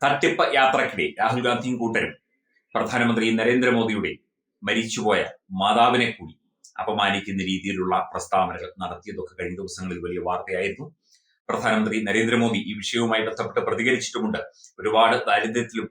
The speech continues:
ബുദ്ധിമുട്ടിലും കഷ്ടപ്പെട്ടുമാണ് അമ്മ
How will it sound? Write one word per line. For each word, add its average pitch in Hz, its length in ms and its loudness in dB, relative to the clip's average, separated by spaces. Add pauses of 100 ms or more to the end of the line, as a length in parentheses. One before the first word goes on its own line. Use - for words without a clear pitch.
ബുദ്ധിമുട്ടിലും 117 600 -4 (440)
കഷ്ടപ്പെട്ടുമാണ് 120 600 2
അമ്മ 104 460 0